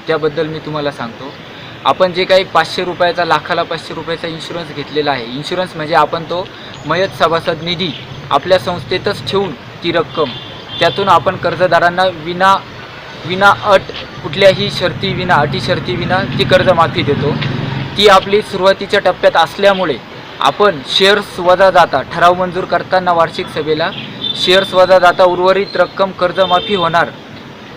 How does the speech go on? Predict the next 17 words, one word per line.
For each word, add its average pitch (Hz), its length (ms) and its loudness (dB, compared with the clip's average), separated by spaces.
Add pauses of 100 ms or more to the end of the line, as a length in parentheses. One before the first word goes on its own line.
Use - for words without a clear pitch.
(720)
हा 180 220 4
नियम 190 340 -2 (100)
त्यात 190 140 4 (120)
टाकूनच 196 460 0
आपण 185 320 2
ती 190 140 -8
योजना 175 480 0 (320)
राबवलेली 175 580 4
आहे. 160 260 4
त्यात 175 220 2
कुठल्याही 180 500 0
प्रकारचं, 170 580 -2 (420)
अ, 143 420 2 (1000)
हे 185 120 0
केलेलं 185 380 2
नाही 175 120 2
आपण. 147 280 0